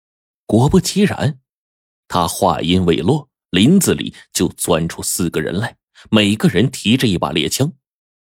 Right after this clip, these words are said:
将三个人团团围住。看样子呀，已经是埋伏很久了。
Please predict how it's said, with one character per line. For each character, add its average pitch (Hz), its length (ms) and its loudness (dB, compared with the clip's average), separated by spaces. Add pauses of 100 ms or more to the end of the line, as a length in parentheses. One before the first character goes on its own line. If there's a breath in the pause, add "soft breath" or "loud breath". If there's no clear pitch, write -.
(100)
将 87 240 2
三 85 300 2
个 82 120 -2
人 78 200 -2
团 85 400 -2
团 80 260 -4
围 73 180 -4
住。 - 280 -16 (680)
看 95 200 0
样 85 180 2
子 - 100 -10
呀， - 280 -10 (380)
已 92 200 2
经 98 140 0
是 - 160 -2
埋 80 320 -2
伏 - 120 -8
很 82 320 -6
久 62 240 -4
了。 - 280 -18